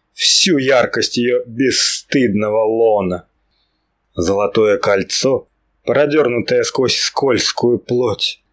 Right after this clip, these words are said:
дрожало от малейшего касания. Широкая ладонь одного из любовников нырнула к коралловому сокровищу.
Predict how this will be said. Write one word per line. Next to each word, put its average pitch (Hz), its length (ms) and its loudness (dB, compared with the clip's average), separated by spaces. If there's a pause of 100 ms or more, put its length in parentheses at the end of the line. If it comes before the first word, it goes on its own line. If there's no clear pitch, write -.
(140)
дрожало 127 880 2
от 143 180 -4
малейшего 117 640 2
касания. 87 720 -4 (640)
Широкая 156 800 2
ладонь 117 480 0 (280)
одного 135 560 -4
из 107 120 0
любовников 123 920 0
нырнула 143 560 0
к - 100 -6
коралловому 131 680 0
сокровищу. 120 920 0